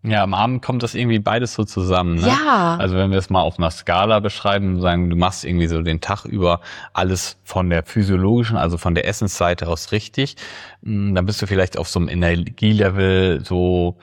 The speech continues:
Speaker 1: ähm, ja, halt nicht mehr bei zehn, was deine volle Energie ist, sondern weil der Tag halt passiert, bist du vielleicht so bei sechs und sieben, ne?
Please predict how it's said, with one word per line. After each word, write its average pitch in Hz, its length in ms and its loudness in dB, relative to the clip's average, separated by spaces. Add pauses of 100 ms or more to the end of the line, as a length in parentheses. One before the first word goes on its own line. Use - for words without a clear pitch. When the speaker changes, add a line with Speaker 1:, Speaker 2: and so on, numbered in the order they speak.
(400)
Speaker 1:
ähm, 82 560 -2
ja, 76 360 -2
halt 95 240 -6
nicht 117 220 0
mehr 113 160 4
bei 87 200 2
zehn, 98 440 0
was 92 160 0
deine 90 220 0
volle 92 280 0
Energie 87 460 0
ist, 98 160 0
sondern 90 320 0
weil 87 140 2
der 90 120 0
Tag 95 280 -4
halt 87 120 -4
passiert, 104 380 -2
bist - 160 -6
du 110 60 -4
vielleicht 107 180 0
so 107 80 -2
bei 101 160 0
sechs 107 300 -4
und 101 100 -2
sieben, 110 320 0
ne? 95 180 2